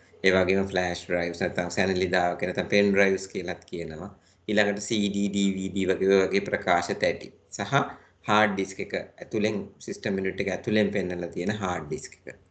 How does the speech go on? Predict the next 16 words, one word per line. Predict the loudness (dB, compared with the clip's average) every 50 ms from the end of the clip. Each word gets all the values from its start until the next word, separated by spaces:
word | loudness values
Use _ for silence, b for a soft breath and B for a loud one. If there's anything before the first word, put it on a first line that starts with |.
| _ _ _ _ _ _ _ _ _ _ _ _ _ _ _ _ _ _ _ _ _ _ _ _ _ _ _ -12
සරලවම | -4 -2 -2 -2 -2 -2 -2 -2 -2 -2 0 0
මේ | 2 2 2 2
ඕගොල්ලෝ | 2 2 2 0 0 2 4 4 4
එදිනදා | 4 4 2 0 0 0 0 0 0
ජීවිතයේදී | 0 -2 -4 -4 -6 -6 -6 -4 -4 -2 0 0 0 0 -2 -6 -12
දකින | -6 -4 -4 -2 -2 -2 -2 -2 -2
දේවල්. | 0 -2 -2 -2 -4 -8 -12 -16 -20 _ _ _ _ _ _ _ _ _ _ -20 _ _ _ _ _ _ _ _ _ _ _ _ _ _ _ _ _ _ -16 -16 -14 -16 -20 -20 -20 _ _ _ _ _ _ _ _ _ _ _ _ _ _ _ _ 0
ඊළඟට | 2 4 4 6 4 4
මේ, | 6 6 6 6 4 2 0 -4 -10 -18 _
මේ | -2 0 2 2
ඩිවයිසස් | 2 2 4 6 6 6 6 6 4 4 2 2
ටික | 0 0 4
අපි | 4 4 4 4 2 2
ඉන්පුට්, | 2 2 0 2 0 0 0 0 -2 0
අවුට්පුට්, | 2 2 2 2 0 -2 -2 -2 -2 -2 -4 -6
ස්ටෝරේජ් | -8 -8 0 4 4 6 6 4 2 2 -2